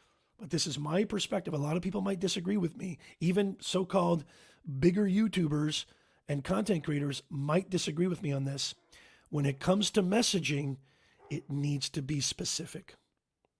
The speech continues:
If you wanna grow on YouTube, it needs to be specific. If you have a gaming channel, you're gonna do yourself a great disservice if you create a bunch of gaming content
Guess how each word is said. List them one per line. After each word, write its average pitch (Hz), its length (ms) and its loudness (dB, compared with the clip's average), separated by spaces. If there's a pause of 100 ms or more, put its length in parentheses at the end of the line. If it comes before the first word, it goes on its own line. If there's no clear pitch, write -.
(480)
If 147 200 -6
you 160 160 2
wanna 240 240 4
grow 196 280 4
on 185 120 2
YouTube, 214 500 2 (400)
it 156 180 -2
needs 151 340 0
to 160 100 -4
be 143 160 -2
specific. - 640 -6 (220)
If - 200 -2
you 214 180 2
have 196 120 0
a 170 60 2
gaming 196 480 2
channel, 151 520 0 (1400)
you're 165 140 0
gonna 180 180 6
do 175 140 6
yourself 190 400 6
a 160 60 2
great 170 320 2
disservice 180 840 0 (840)
if - 180 -4
you 165 80 0
create 190 280 2
a 180 60 2
bunch 196 260 0
of 156 100 -2
gaming 196 400 4
content 147 520 -2